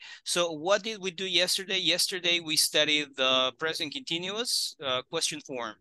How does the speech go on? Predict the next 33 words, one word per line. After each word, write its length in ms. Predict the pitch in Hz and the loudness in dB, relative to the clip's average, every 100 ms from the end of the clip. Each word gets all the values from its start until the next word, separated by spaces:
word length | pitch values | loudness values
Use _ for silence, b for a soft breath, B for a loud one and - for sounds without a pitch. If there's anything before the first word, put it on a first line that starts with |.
| _ _ _ _ 131 | _ _ _ _ -8
okay? 260 | 127 147 | 0 0
So 400 | 147 135 120 113 - _ | 0 0 -2 -4 -14 _
that 180 | - 151 | -6 -4
topic 380 | - 156 156 147 | 0 0 0 -4
is 140 | 135 | -4
over. 340 | 131 120 139 160 b b b b | -6 -8 -8 -10 b b b b
We 100 | 135 | -2
need 220 | 139 143 | 0 0
to 220 | - 143 139 | -2 -4 -4
move 220 | 139 131 | -4 0
on 220 | 131 135 | 0 0
with 120 | 123 | -4
the 80 | 120 | -2
next. 540 | 123 113 - - - - _ _ _ - | 0 0 -2 -4 -6 -12 _ _ _ -8
So 720 | - 139 131 131 131 127 143 _ _ _ _ _ _ _ _ _ | -2 2 2 2 -2 -4 -8 _ _ _ _ _ _ _ _ _
what 180 | 160 180 | 0 2
about 360 | 170 170 165 147 131 | 4 4 4 2 4
that? 320 | 160 127 110 - - - | 6 6 2 -4 -8 -10
Okay, 380 | 123 120 143 139 | -18 -2 2 2
I 160 | 135 139 | 0 -6
want 400 | 147 160 170 170 | -4 -6 -4 -6
you 80 | |
to 480 | 143 - 151 151 151 139 | -6 -6 -6 -6 -8 -2
take 200 | 151 147 | -2 -2
a 80 | 139 | -6
good 200 | 147 143 | -4 -4
look 220 | 143 139 | -6 -4
at 120 | 127 | -4
this. 340 | 123 107 - - b b b - | -4 -4 -6 -6 b b b -20
The 40 | |
question 400 | - 165 - 170 | -6 -2 0 -2
form 380 | 156 165 156 156 156 | -4 -2 -2 -2 0
of 240 | 143 139 | 0 0